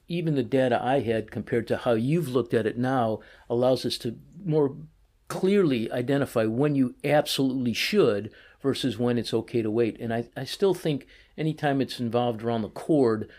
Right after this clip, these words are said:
we're very hesitant to wait for something to happen, whereas when it's down in the cauda and lower, we're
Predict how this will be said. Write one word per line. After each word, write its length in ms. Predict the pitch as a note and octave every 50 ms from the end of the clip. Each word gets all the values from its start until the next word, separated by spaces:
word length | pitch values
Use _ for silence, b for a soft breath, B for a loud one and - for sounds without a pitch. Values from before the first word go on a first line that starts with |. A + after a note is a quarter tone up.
| B B B
we're 120 | B C3+ B2+
very 380 | A#2+ A#2+ C3+ E3+ E3+ D#3+ C3+
hesitant 480 | - C3 C3 B2 A2 A2+ - - A#2+ A2
to 80 | - A#2
wait 280 | G#2+ A#2 C3 B2+ B2+ -
for 100 | - G#2+
something 540 | - - - - - D3 C3 - C3+ A#2+
to 80 | A2+ G#2+
happen, 540 | G2 A2+ A#2 A#2 A2+ - - F2+ F2 F2 - b b b b b b
whereas 280 | B2+ B2+ B2+ B2 A2 A2
when 140 | A#2+ A#2 A2+
it's 140 | G#2 -
down 240 | - C3 A#2+ B2 A#2
in 80 | A2 G#2
the 80 | G2
cauda 380 | G2+ - - B2+ A#2 A#2 A#2 G#2+
and 200 | G2 G2+ G2 -
lower, 500 | - C3+ B2+ B2+ B2 A2 G#2 G#2 F#2+ - - _ _ _ _ _ _ _ _
we're 240 | - - B2+ A#2+ A2+